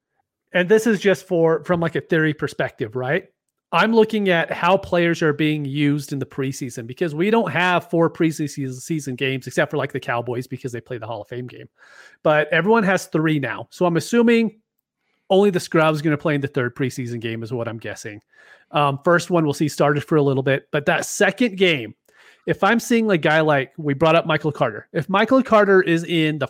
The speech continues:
first two series and we don't see him again and we don't see him in the third preseason game, tells me everything I need to know.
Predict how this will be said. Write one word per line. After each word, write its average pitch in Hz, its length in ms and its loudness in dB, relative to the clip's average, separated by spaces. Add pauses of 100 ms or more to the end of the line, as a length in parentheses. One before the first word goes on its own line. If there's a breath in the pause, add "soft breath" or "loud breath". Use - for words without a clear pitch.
first 170 280 0
two 170 140 -2
series 151 500 0
and 151 200 -4
we 190 140 0
don't 220 200 2
see 185 200 -4
him 170 200 -2
again 135 400 -2
and 143 100 -2
we 143 100 0
don't 165 160 -2
see 160 200 -2
him 170 160 -2
in 147 80 -2
the 139 80 -4
third 151 280 -4
preseason 165 440 -6
game, 180 240 -2 (460 soft breath)
tells 180 220 0
me 151 180 -8 (180)
everything 190 440 2
I 151 40 2
need 143 140 0
to 131 80 -4
know. 104 240 -10